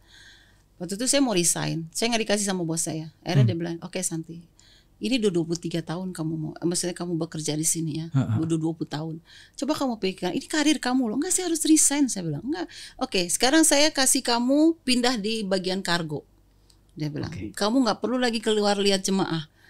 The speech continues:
Speaker 1: nggak perlu lagi ketemu orang, kamu di kar-," begitu sampai kargo, lima tahun aku sempat jalanin.
Speaker 2: Hah?
Speaker 1: Tapi aku tetap lagi,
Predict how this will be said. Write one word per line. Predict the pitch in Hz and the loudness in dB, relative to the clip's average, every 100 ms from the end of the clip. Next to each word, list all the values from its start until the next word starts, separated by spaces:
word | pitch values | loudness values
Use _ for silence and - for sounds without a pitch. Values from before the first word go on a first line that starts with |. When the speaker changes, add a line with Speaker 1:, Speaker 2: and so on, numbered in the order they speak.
| _ _ | _ _
Speaker 1:
nggak | - 170 | -6 -4
perlu | 202 | 0
lagi | 208 208 | 0 2
ketemu | 196 202 | 0 0
orang, | 202 190 202 240 | 0 0 0 -2
kamu | 202 185 | -4 -6
di | 180 | -6
kar-," | 170 - - _ | -10 -12 -20 _
begitu | - 208 208 | -10 -8 -4
sampai | 208 196 | -4 -4
kargo, | 214 214 240 277 _ _ _ _ _ _ _ | -6 -6 -6 -10 _ _ _ _ _ _ _
lima | 170 185 | -4 -4
tahun | - 294 285 | 4 4 4
aku | |
sempat | 247 214 190 | 2 -4 -4
jalanin. | 170 165 160 160 - _ - | -4 -4 -4 -6 -10 _ -8
Speaker 2:
Hah? | 139 | 2
Speaker 1:
Tapi | 320 | 6
aku | 415 | 8
tetap | - 370 | 8 8
lagi, | 370 311 | 8 8